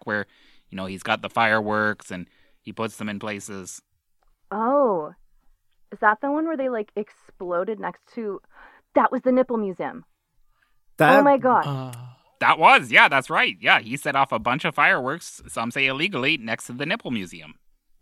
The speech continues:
Speaker 2: Oh my gosh. That was the one cool video on his whole feed. I can't believe that.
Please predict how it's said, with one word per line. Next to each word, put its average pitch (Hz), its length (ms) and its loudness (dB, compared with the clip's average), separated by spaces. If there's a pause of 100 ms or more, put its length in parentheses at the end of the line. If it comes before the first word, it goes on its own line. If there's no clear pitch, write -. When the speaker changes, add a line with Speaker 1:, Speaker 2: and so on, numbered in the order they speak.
Speaker 2:
Oh 233 280 0
my 240 280 -2 (180)
gosh. 190 680 -4 (1200)
That 262 100 8
was 311 120 -2
the 339 80 -2
one 214 420 0
cool 214 260 -4
video 170 320 -8
on 135 200 -6
his 160 140 -12 (280)
whole 180 240 -2
feed. 95 420 -16 (1700)
I 233 60 -4
can't - 460 -6
believe 202 380 -8
that. 143 280 -6